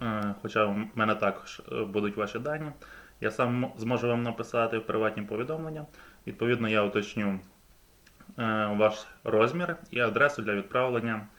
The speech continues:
е, цього мерчу від біржі МЕКС. І він вам прийде по новій пошті. Тому все досить просто.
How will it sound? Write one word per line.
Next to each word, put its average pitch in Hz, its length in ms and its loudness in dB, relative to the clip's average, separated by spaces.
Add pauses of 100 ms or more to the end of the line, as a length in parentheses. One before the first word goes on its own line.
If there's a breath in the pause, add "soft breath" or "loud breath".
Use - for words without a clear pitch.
(400 loud breath)
е, 107 140 0
цього 113 300 0
мерчу 107 300 2
від 101 80 -4
біржі 98 300 -4
МЕКС. 98 440 -4
І 165 60 -4
він 170 100 -2
вам 139 220 -2
прийде 127 300 -2
по 110 280 0
новій 101 240 -2
пошті. - 400 -10 (460 loud breath)
Тому 160 220 -2
все 151 140 -2
досить 123 260 -6
просто. 104 420 -4